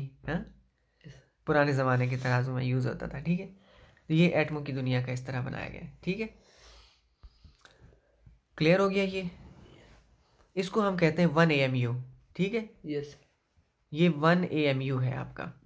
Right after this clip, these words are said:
Speaker 1: हर चीज़ इसी से तोलोगे, नहीं तोला केमिस्ट्री वाले आके आपको पकड़ लेंगे, ठीक है। वन एएमयू,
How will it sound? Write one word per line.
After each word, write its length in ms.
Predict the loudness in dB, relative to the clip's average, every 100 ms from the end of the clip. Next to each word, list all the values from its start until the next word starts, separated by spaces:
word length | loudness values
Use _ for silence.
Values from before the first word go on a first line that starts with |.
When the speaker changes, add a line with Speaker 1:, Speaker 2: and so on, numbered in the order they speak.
| _ _ _ _ _ _ -2
Speaker 1:
हर 180 | 0 0
चीज़ 400 | 0 0 0 -2
इसी 200 | -4 -4
से 160 | -4
तोलोगे, 460 | -2 0 0 -2 -6 -8 -18 -20 -20 _ _ _ _ _ -4
नहीं 400 | -2 2 2 4
तोला 320 | 4 4 2 -2 -12 _ _ _ _ -20 -20 -12
केमिस्ट्री 360 | -6 -4 -4 -2
वाले 180 | 0 2
आके 260 | 0 0 -4
आपको 220 | -6 -6
पकड़ 260 | -6 -6 -8
लेंगे, 340 | -8 -12 -14 -18 _ _ _ -20 -20 -20 _ _ _ _
ठीक 160 | -6 -4
है। 120 | -6 -8 -20 -20 -20 _ _ _ _ _ _ _ _ _ _ _ _ _ -20 _ -2
वन 340 | 4 6 4 2
एएमयू, 580 | 0 2 2 2 0